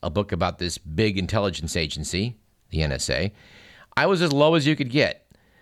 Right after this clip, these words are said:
I started out on my own with no background and no experience, and I really had to dig hard to get the sources. But when you get up to the network level,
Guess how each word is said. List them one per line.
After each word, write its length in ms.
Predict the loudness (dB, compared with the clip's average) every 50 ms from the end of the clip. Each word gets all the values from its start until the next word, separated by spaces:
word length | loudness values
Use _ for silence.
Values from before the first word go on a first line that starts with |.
| _ _ _ -2
I 120 | -2 0
started 340 | 2 4 4 6 6 6 6
out 120 | 4 4
on 180 | 2 0 0 2
my 220 | 4 4 4 4 4
own 260 | 4 2 0 -2 -6
with 140 | -8 -6 -2
no 220 | 2 2 2 2
background 560 | 4 2 2 2 2 0 -2 -2 -2 -2 -2 -4
and 140 | -6 -6 -2
no 160 | -2 0 0
experience, 680 | -2 -4 -4 -2 -2 0 0 0 -4 -6 -8 -12 -14 -10
and 120 | -8 -8 -6
I 40 | -4
really 400 | -4 -2 0 2 2 2 2 2
had 100 | 2 0
to 60 | -2
dig 220 | -2 0 0 0 0
hard 400 | 0 2 4 4 4 2 0 -4
to 80 | -10
get 320 | -8 -4 -4 -4 -4 -2 -4
the 80 | -4
sources. 680 | -2 0 0 0 0 -2 -4 -6 -8 -8 -8 -8 -10 _ _ _ -20 -20 -20 _ _ _ _ _ _ _ -16 -4
But 100 | 2 2
when 120 | 2 2
you 80 | 2 2
get 120 | 2 2
up 80 | 2 2
to 40 | 0
the 100 | 0 2
network 460 | 2 2 2 2 0 -4 -4 -2 0
level, 360 | 0 0 2 2 0 -2 -4